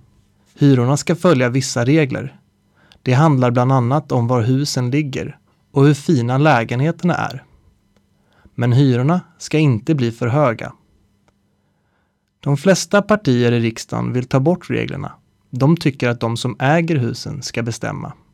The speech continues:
Centerpartiet har kämpat hårt för det.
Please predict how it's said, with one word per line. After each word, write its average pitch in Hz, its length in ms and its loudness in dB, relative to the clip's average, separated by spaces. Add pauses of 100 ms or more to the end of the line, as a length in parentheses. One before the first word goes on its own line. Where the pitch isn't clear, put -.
(1000)
Centerpartiet 156 1120 0 (100)
har - 160 -2
kämpat 127 520 -2
hårt 135 340 -2
för - 120 -12
det. - 120 -10